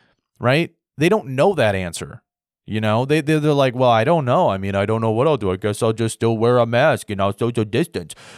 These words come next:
You know, I mean, I'm gonna go get the vaccine, which has not had trials done yet, but I'm a dum-dum. I'm dum-dum, and I'm gonna go, you know, do all," it's like, so you're telling me you're gonna go get the vaccine. You have no idea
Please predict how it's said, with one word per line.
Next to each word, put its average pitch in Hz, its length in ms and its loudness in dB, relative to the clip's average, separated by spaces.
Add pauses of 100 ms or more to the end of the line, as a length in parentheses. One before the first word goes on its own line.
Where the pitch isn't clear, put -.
(160)
You 110 160 0
know, 107 240 2
I 120 100 2
mean, 131 180 -4
I'm 110 140 2
gonna 190 160 0
go 175 160 4
get 175 160 -4
the 180 100 0
vaccine, 170 760 -2
which 139 200 0 (460)
has 117 180 -6
not 127 200 2
had 156 180 0
trials 190 500 2
done 131 280 0
yet, 127 340 0
but 123 300 0
I'm 143 180 0
a 180 80 2
dum-dum. 143 800 0
I'm 143 240 -6
dum-dum, 147 560 0
and 120 100 -2
I'm 131 220 0
gonna 151 220 -4
go, 151 320 2 (400)
you 139 120 0
know, 143 280 2
do 143 260 -2
all," 156 260 2
it's - 220 -8
like, 156 180 0
so 160 240 0
you're 147 140 -2
telling 156 320 -4
me 156 80 -6
you're 139 80 -6
gonna 135 140 -4
go 131 200 0
get 151 120 -4
the 156 80 -4
vaccine. 135 560 -2
You 117 60 -2
have 113 140 -2
no 123 220 2
idea 123 420 0